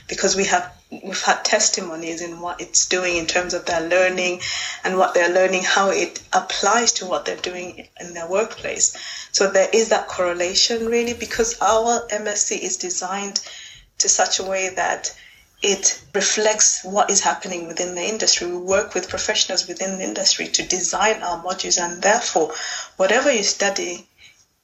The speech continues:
pretty much is up to date with what's going on. It's unlike when you're studying in a mainstream university, you go through your studies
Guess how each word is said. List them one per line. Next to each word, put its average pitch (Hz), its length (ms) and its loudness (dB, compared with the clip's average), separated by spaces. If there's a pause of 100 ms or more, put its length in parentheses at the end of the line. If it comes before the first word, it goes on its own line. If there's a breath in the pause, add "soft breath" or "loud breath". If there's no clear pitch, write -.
(140)
pretty 226 260 0
much 196 460 0
is 190 160 0
up 180 160 -4
to - 140 -4
date 175 280 -4
with - 140 -14
what's - 220 -2
going 165 280 -6
on. 175 140 -2
It's - 180 2
unlike 240 400 0
when 208 120 -2
you're 202 80 -2
studying 226 340 0
in 190 80 -6
a 170 80 -6
mainstream 180 460 -4
university, 180 520 -4
you 190 140 -4
go 196 220 -8
through 208 220 -4
your 190 120 -6
studies 190 540 0